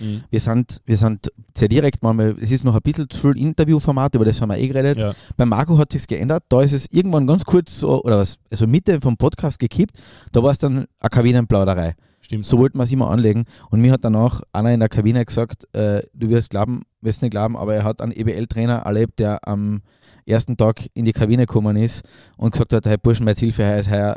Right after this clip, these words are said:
Speaker 2: heuer trinke ich we-, <laughs> trinke, trinke ich weniger.“
Speaker 1: Ja.
Speaker 2: Ähm,
Speaker 1: De-,
Speaker 2: a-,
Speaker 1: den,
Speaker 2: aber
Speaker 1: den
Speaker 2: die
Speaker 1: Namen hat er nicht einmal off-Records genannt, also
Speaker 2: Genau,
Speaker 1: falls
Speaker 2: den
Speaker 1: Fragen kommen.
Speaker 2: Genau.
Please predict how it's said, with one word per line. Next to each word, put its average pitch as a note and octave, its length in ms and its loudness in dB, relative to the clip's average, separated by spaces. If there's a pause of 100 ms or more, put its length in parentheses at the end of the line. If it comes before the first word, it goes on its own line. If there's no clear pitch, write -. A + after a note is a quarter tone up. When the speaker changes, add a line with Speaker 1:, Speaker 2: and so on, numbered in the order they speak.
(120)
Speaker 2:
heuer G#2 160 -2
trinke A#2+ 240 0
ich B2+ 80 0
we-, B2 160 2
<laughs> - 20 -8
trinke, - 480 2
trinke D3 300 2
ich B2+ 80 0
weniger.“ A2+ 400 2 (600)
Speaker 1:
Ja. A2 200 2
Speaker 2:
Ähm, G#2+ 300 2 (340)
Speaker 1:
De-, G#2+ 160 -2 (160)
Speaker 2:
a-, C3 80 2
Speaker 1:
den, A#2 120 0
Speaker 2:
aber B2+ 120 2
Speaker 1:
den C3 80 4
Speaker 2:
die - 0 -
Speaker 1:
Namen B2+ 320 2
hat B2+ 120 0
er C#3 60 0
nicht C#3 100 0
einmal B2 180 -2
off-Records G2 580 -4
genannt, F#2 300 -6
also F2+ 140 -8
Speaker 2:
Genau, B2 100 2
Speaker 1:
falls A2 180 2
Speaker 2:
den F#2+ 80 -8
Speaker 1:
Fragen G#2+ 300 -6
kommen. G#2+ 280 -4 (220)
Speaker 2:
Genau. G2 340 0